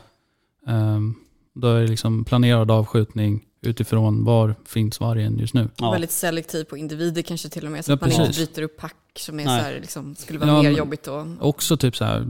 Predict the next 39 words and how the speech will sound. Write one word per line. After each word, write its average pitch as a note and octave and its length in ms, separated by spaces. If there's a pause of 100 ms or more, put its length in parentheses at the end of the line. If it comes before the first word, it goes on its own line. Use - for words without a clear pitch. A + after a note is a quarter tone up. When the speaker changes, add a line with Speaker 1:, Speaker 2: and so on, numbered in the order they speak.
(260)
Speaker 1:
med B2+ 340
inavel. A#2+ 600 (540)
Speaker 3:
Ja, F3 220 (180)
nej, F3 140
det F3 60
är D#3+ 80
viktigt D3+ 340
också. - 200
Speaker 1:
Där C3 240
har B2+ 60
vi B2 80
en A#2+ 100
bra A2+ 180
avskjutningsvarg A2+ 600
på A#2+ 140
grund A2 220
av A2 160
inavel. A2+ 400 (400)
Speaker 3:
Det F#3 60
straffar F#3+ 340
ju G3 100
sig F#3+ 120
Speaker 2:
Ja. C#3+ 80
Speaker 3:
om D3 60
man, E3 180
om E3+ 140
du E3+ 60
skjuter F#3 360
en D#3 100
liksom D#3 260
genetiskt D#3 400
viktig D#3+ 280
varg D3+ 320
Speaker 2:
Mm. C3 280
Speaker 3:
i E3 40
tjuvjakt D#3+ 720
eller - 140
sådär. D#3 240
Speaker 2:
Ja. A2 220